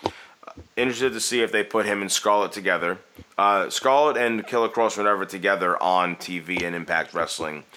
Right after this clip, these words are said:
as an item, or, or I should say. They never really crossed paths that way. But,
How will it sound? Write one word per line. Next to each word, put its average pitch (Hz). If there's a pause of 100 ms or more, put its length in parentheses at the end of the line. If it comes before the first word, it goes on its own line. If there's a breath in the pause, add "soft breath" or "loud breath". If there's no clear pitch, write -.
(160 loud breath)
as 98
an 92
item, 82
or, 76
or 80
I 80
should 80
say. 76
They 85
never 87
really 82
crossed 82
paths 85
that 76
way. 76 (760 soft breath)
But, 87